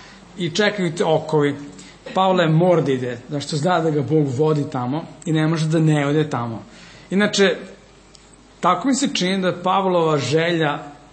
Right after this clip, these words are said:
dugogodišnja želja je baš ovo što ćemo danas da vidimo.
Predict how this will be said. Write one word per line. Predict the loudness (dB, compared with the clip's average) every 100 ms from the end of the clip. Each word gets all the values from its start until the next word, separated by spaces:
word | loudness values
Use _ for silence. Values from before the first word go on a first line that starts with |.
| -20 -20 -20 -12
dugogodišnja | -8 -4 0 0 2 0 0 -2 -2 -2
želja | 0 2 2
je | 0
baš | 0 0 0 -2
ovo | -2 0 0 -2 -4 -12 -18 -10 -6 -4
što | -2
ćemo | 0 2
danas | 2 2 2
da | 2
vidimo. | 2 0 -2